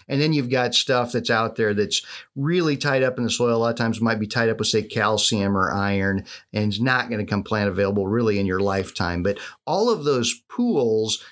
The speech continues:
kinda interact a little bit. So a little bit of that really unavailable phosphorus will actually come available during the crop season to kinda replace the stuff that's loosely available, that replaces the stuff that's in soil solution. You've kinda got a cycle,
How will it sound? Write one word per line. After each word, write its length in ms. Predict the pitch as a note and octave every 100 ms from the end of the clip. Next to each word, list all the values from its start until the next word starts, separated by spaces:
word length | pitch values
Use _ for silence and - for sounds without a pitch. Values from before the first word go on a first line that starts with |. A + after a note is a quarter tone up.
| _
kinda 220 | - F3+
interact 520 | D3+ D#3 B2+ B2 B2+ A#2
a 40 |
little 160 | G2 G2
bit. 100 | G2+
So 120 | C3+
a 20 |
little 360 | C#3+ F#3+ C4 G#3
bit 200 | E3 D#3
of 140 | D3
that 260 | C3 B2+ A#2+
really 500 | C#3 D3 C#3 C3+ -
unavailable 640 | F3+ F3 E3+ A#2 A#2+ A#2 A#2
phosphorus 500 | A2+ A2+ A#2 D#3 -
will 200 | C#4 G3+
actually 260 | B2 C3 A#2+
come 180 | A2+
available 580 | A2+ G#2 G#2+ G#2+ A2 G#2+ - -
during 240 | A#2+ C3 A#2+
the 60 |
crop 320 | A#2+ B2+ B2+
season 380 | - A#2 A2 A2+
to 60 | G#2+
kinda 260 | - C3+ B2
replace 460 | A#2+ B2 B2 A#2+
the 80 | A#2
stuff 340 | - B2+ A#2+
that's 300 | A#2+ A2 - - - - _
loosely 640 | A#2+ B2 E3 D#3 - C#3 B2+
available, 640 | A#2+ B2 B2 A#2+ A#2+ A#2+
that 220 | A#2 A2+
replaces 580 | C#3+ A#2+ B2+ A#2+ B2 G#2+
the 80 | G#2+
stuff 300 | - B2 A#2
that's 180 | A2 -
in 260 | D#3 D3
soil 340 | C3+ B2+ A#2+ A#2
solution. 560 | A2+ A2+ A2+ A2+ A#2
You've 180 | A2 G#2+
kinda 220 | - B2
got 160 | A2+ B2
a 80 | C#3
cycle, 720 | - F#3 G3 - G#2 A#2 A#2+